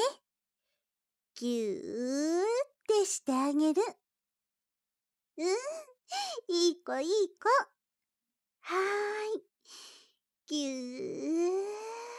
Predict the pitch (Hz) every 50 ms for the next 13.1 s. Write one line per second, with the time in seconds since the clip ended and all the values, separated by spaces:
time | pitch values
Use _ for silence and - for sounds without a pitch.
0 | 508 508 523 523 523 539 539 539 539 539 - _ _ _ _ _ _ _ _ _
1 | _ _ _ _ _ _ _ - 466 480 480 440 440 415 415 - - _ _ _
2 | _ _ _ _ 508 571 622 622 587 587 587 523 - - - _ _ _ _ _
3 | _ _ - 311 330 302 262 254 254 269 311 392 494 587 622 _ _ _ _ _
4 | _ _ _ _ _ _ _ _ - 262 294 294 311 320 320 339 - - 254 240
5 | 240 233 - 233 _ - - - _ - - - - - 330 294 311 349 392 427
6 | 415 381 339 311 294 - _ _ _ _ - - - _ - - 240 247 285 349
7 | 427 - - _ _ _ _ _ _ _ _ _ _ _ _ _ _ _ _ _
8 | _ - 494 494 466 480 605 679 605 679 - _ _ 855 932 1017 960 855 784 719
9 | 698 698 640 - 554 359 359 370 392 415 415 415 403 349 359 403 359 349 339 330
10 | 330 339 359 466 - - - _ - 554 571 622 622 640 679 719 740 740 762 762
11 | 784 831 880 932 906 - - _ _ _ _ _ _ - 762 698 640 605 571 523
12 | 523 523 453 427 392 381 - - 403 - - 571 539 523 494 - - _ - 440
13 | 381 -